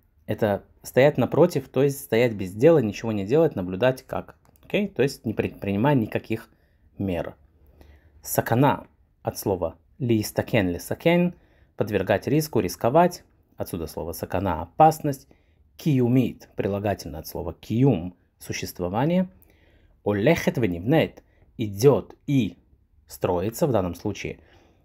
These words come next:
от слова лиибанот, строится,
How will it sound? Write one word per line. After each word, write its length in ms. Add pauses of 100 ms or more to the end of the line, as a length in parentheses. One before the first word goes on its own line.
от 120
слова 260
лиибанот, 800 (380)
строится, 800